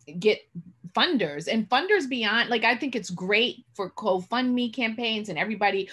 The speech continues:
who has resources to donate. I love that. I think that's very powerful. But I also think that, you know, corporations and, I mean, foundations have responsibilities, and they have to, I mean, there, there's a push where they're being pushed to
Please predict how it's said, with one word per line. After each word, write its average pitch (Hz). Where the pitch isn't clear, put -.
who 202
has 196
resources 196
to 185
donate. 240
I 185
love 180
that. 302
I 196
think 202
that's 175
very 175
powerful. 269
But 262
I 247
also 370
think 339
that, 277
you 254
know, 247
corporations 226
and, 185
I -
mean, 214
foundations 208
have 220
responsibilities, 196
and 180
they 185
have 208
to, 208
I 185
mean, 196
there, 196
there's 185
a 165
push 320
where 180
they're 208
being 226
pushed 202
to 208